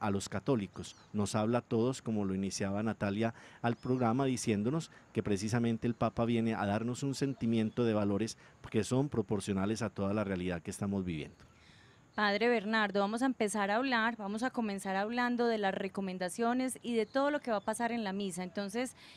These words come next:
Speaker 2: eh, ¿quiénes pueden ir? ¿Por qué no deben ir? ¿Qué tenemos que llevar? Esas, esas recomendaciones bien específicas para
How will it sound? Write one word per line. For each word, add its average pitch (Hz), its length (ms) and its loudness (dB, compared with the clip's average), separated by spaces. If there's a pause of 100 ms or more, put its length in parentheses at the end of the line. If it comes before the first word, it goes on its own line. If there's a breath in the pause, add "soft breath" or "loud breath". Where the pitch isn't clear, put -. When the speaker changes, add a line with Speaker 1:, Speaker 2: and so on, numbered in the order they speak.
(120 loud breath)
Speaker 2:
eh, 220 240 0 (320)
¿quiénes 269 400 4
pueden 226 440 4
ir? 226 340 0 (300 loud breath)
¿Por 196 180 2
qué 254 200 0
no 240 120 4
deben 214 380 0
ir? 208 300 -4
¿Qué 262 140 -2
tenemos 233 460 -4
que 220 160 -2
llevar? 208 500 0
Esas, 254 520 0
esas 233 360 0
recomendaciones 220 800 -2
bien 277 220 2
específicas 214 760 -2
para 196 400 -2